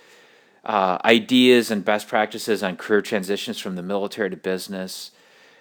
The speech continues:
leadership thoughts and self-development recommendations, maybe a book that we read, and we'll cover that and do a book review. But all here to provide insights, lessons on leadership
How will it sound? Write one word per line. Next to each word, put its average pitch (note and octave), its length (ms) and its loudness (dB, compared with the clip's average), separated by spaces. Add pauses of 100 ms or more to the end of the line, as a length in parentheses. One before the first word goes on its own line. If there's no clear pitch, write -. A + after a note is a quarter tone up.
(140)
leadership B2+ 680 6
thoughts G#2+ 720 4
and E2+ 180 -10 (320)
self-development A2+ 1300 4
recommendations, G#2 960 0
maybe G2+ 240 -2
a F2+ 80 -2
book B2 320 6
that A#2 140 4
we A#2+ 100 -2
read, A2 400 4
and G2+ 100 -4
we'll G2 80 0
cover G#2 360 2
that G2 260 0
and F#2 80 -12
do G2 100 -2
a F2+ 60 -4
book G#2 300 -4
review. F#2+ 560 -4 (720)
But - 120 -4
all D#3+ 400 8
here B2 640 2
to A2 200 -10
provide G2+ 800 2 (480)
insights, C3 880 0 (180)
lessons A2+ 840 0 (360)
on F#2+ 320 -4
leadership B2 680 4